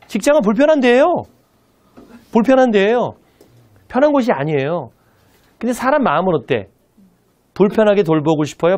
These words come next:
편하게 돈 벌고 싶어요? 편하게 돌보고 싶거든.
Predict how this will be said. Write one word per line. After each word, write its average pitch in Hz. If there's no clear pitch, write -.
편하게 254
돈 156
벌고 113
싶어요? 98
편하게 277
돌보고 101
싶거든. -